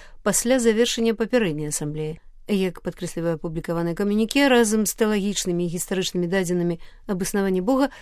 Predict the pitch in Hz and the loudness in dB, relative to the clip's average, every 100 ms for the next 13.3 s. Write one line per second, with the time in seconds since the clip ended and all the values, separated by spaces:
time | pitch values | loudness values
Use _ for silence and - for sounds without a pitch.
0 | - - - 208 - 262 247 240 - 214 | -20 -10 -6 0 4 6 6 4 2 0
1 | 214 214 208 180 196 - - - - - | 2 0 0 0 -2 -2 -4 -10 -14 -4
2 | 185 175 180 160 - 156 - 185 294 294 | -2 -2 -4 -4 -6 -6 -4 -2 0 0
3 | - - - - - - 233 285 - 269 | -4 -18 -18 -6 -2 0 2 2 0 0
4 | 247 233 247 269 269 - 220 208 262 285 | 2 4 2 2 -2 0 0 2 0 0
5 | 262 254 233 190 214 240 208 180 - - | 0 0 -2 -2 0 0 0 -2 -4 -6
6 | 156 147 - - - - 175 - - 202 | -8 -10 -14 -20 -14 -6 -2 0 0 0
7 | 190 - 156 175 - 170 160 156 156 - | 0 -4 -6 -14 -10 -6 -4 -4 -6 -10
8 | - - - - - - 226 - 226 220 | -12 -14 -18 -20 -4 2 4 4 2 2
9 | 247 233 220 214 - 208 254 - 214 - | 2 2 4 2 2 4 2 2 -2 0
10 | - 247 220 - 214 190 226 240 214 - | 2 2 2 0 0 4 4 4 0 -2
11 | - 202 202 220 - 220 202 - 190 190 | 0 0 2 0 0 0 0 0 0 0
12 | 214 254 - 254 233 165 190 226 220 226 | 0 0 0 0 0 0 0 0 0 0
13 | 233 269 | 2 2